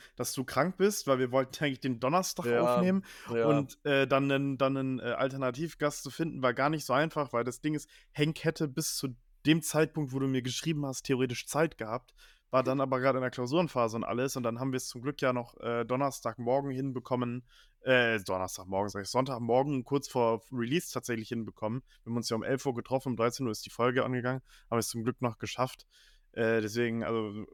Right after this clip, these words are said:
Speaker 1: wär, wär ganz
Speaker 2: Das
Speaker 1: lustig, ganz, also ganz cool gewesen, hättest du mir das vorher gesagt, aber
Speaker 2: Ja,
Speaker 1: naja.
Speaker 2: ich hätte, ich hätte dran denken sollen. Äh, das Ding ist, ich hab dir eine Stunde vorher Bescheid gesagt, weil ich
Speaker 1: Ach
Speaker 2: bei
Speaker 1: so,
Speaker 2: Google
Speaker 1: okay.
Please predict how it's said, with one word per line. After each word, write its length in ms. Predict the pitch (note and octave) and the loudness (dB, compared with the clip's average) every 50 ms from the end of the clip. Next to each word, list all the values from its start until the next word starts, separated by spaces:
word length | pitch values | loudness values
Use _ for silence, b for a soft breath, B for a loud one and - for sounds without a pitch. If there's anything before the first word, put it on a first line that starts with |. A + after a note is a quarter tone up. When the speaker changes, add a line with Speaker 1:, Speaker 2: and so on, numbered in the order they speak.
| - E2 - - C2+ - A2+ _ _ - | -20 -20 -20 -20 -20 -20 -20 _ _ -4
Speaker 1:
wär, 300 | A2 B2 A#2+ A#2+ B2 B2 | 2 4 6 6 6 6
wär 120 | C3 C3 | 6 6
ganz 160 | B2+ C#3 C3 | 6 6 4
Speaker 2:
Das 60 | B2+ C#3 | 2 -2
Speaker 1:
lustig, 400 | E3 - - D3 C3+ - - - | -2 0 0 -2 -2 -2 -2 -2
ganz, 220 | C3 A#2 - - - | -2 -2 -2 -4 0
also 220 | C3 B2 A#2+ A#2 A#2 | 2 2 2 2 0
ganz 220 | C3 B2 - - - | -2 -2 -4 -2 0
cool 100 | D3+ C#3+ | 0 2
gewesen, 360 | C3+ C3+ C#3 C3 B2 - A#2 | 2 4 2 2 0 -2 -10
hättest 180 | B2+ B2 - C3 | -10 -8 -4 -2
du 40 | |
mir 80 | C3 B2 | 0 0
das 140 | B2+ A#2+ - | 0 -2 0
vorher 260 | - C#3+ C3+ B2 A2+ | 2 4 4 4 4
gesagt, 380 | G#2 A2 F#2+ A#2 A#2 A2+ - - | 2 -2 -2 -2 -2 -2 -4 -8
aber 220 | F#2 F#2+ G2+ G2 | -6 -4 -2 0
Speaker 2:
Ja, 0 | |
Speaker 1:
naja. 340 | G2+ A#2 A#2+ A#2 E2+ F2 - _ _ - | 2 2 2 2 0 -4 -10 _ _ -12
Speaker 2:
ich 200 | B2+ A2 - - | -10 -10 -4 0
hätte, 460 | C3+ A#2+ A#2 A#2+ C3 B2 A#2+ A#2 A#2 A#2+ | 0 0 2 2 2 4 6 6 4 4
ich 80 | A2+ A2+ | 2 0
hätte 220 | A#2 G#2 A2 A2+ | 0 0 0 -4
dran 240 | G2+ - A2+ A2+ G#2+ | -2 -2 -2 -2 0
denken 500 | A2+ A2+ A2 - _ - A2+ G#2+ G#2 G#2+ - | 0 -2 -2 -4 _ -8 -6 -6 -6 -6 -8
sollen. 460 | - - C3 A#2+ A#2 A#2 A#2 A#2+ A#2 A#2+ b b b b b b | -4 0 2 2 2 2 0 -2 -4 -10 b b b b b b
Äh, 60 | - - | -2 0
das 320 | A2+ G#2+ G#2+ A2 A2 - | 2 2 2 0 -2 -4
Ding 160 | B2 A#2+ A#2 | -4 -2 -2
ist, 140 | A#2 G#2+ A2+ | -2 -2 -2
ich 100 | A#2 A#2 | 0 2
hab 160 | A#2 A#2 - | 2 2 2
dir 140 | - B2 - | 0 -2 0
eine 160 | C3 C3+ B2 | 0 -2 -2
Stunde 300 | - - B2 A#2 A2+ G#2+ | -4 -4 -6 -4 -4 -6
vorher 240 | - - A#2+ A2+ G#2+ | -4 -2 -2 -2 -2
Bescheid 320 | G2+ G2 - A#2 A2 - | -2 0 2 2 0 0
gesagt, 380 | - - - A2 A2 G2+ - - | -4 -8 -4 -4 -4 -4 -4 -2
weil 120 | A2 A2 A2 | -2 0 0
ich 120 | A2 - | 0 -2
Speaker 1:
Ach 60 | A#2 | -4
Speaker 2:
bei 60 | A2 A2 | -4 0
Speaker 1:
so, 120 | A2 A2 | 0 0
Speaker 2:
Google 100 | G#2 F#2+ | 0 -2
Speaker 1:
okay. 240 | - - G2 G2 | -4 -6 -6 -6